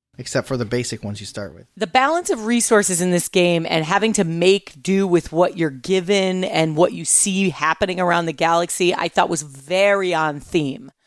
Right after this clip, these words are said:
Speaker 2: I loved
Speaker 1: Mm-hmm.
Speaker 2: how resources were in not necessarily s-, uh, short demand, but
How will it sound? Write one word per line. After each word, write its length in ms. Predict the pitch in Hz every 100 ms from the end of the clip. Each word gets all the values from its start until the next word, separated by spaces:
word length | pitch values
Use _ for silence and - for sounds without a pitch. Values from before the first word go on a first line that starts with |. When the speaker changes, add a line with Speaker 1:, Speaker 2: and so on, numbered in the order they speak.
| _ _ _ _ -
Speaker 2:
I 100 | 185
loved 480 | 190 214 233 226 -
Speaker 1:
Mm-hmm. 120 | -
Speaker 2:
how 180 | 202 208
resources 640 | 185 214 - 214 196 196
were 300 | 165 180 190
in 580 | 190 - 185 180 175 175 - _ _ _ _ _
not 380 | - 233 269 392
necessarily 920 | 302 311 277 - 247 240 247 247 247
s-, 280 | 233 - - -
uh, 180 | 190
short 480 | 170 - 202 240 -
demand, 600 | 320 320 330 339 339 262 -
but 240 | 214 190